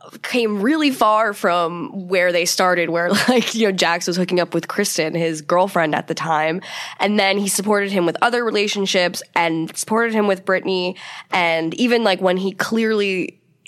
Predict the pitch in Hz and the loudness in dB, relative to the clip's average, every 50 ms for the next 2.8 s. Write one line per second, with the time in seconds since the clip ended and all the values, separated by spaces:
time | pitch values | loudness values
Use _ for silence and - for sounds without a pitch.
0 | - - - 151 170 156 160 - - - 233 220 - - - 220 208 196 196 175 | -12 -6 -2 0 0 0 0 -2 -4 -4 -4 -4 -4 -4 -2 -2 0 0 0 2
1 | - 190 196 196 196 190 185 180 170 165 - - 233 233 233 233 214 214 196 160 | 2 2 2 2 0 0 -2 -2 -2 -2 -2 0 0 0 2 2 0 2 0 0
2 | 160 147 170 196 196 196 202 202 196 196 190 185 180 180 185 | 0 2 2 2 0 0 0 0 2 2 2 2 2 2 0